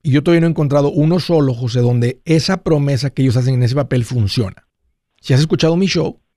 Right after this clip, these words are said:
todo mundo que ha llamado aquí con un producto de estos, de todas las compañías,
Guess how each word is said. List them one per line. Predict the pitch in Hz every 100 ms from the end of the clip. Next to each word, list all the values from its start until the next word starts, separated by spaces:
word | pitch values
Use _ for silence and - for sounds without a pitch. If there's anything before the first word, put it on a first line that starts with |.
| _ _ _ -
todo | 151 190
mundo | 180 170 165
que | 151
ha | 139
llamado | 143 135 135
aquí | - 131 127
con | 120 117
un | 123
producto | 135 143 156
de | 131
estos, | 95 127 - _ _ _
de | 143 127
todas | 170 190
las | 160
compañías, | 165 151 127 123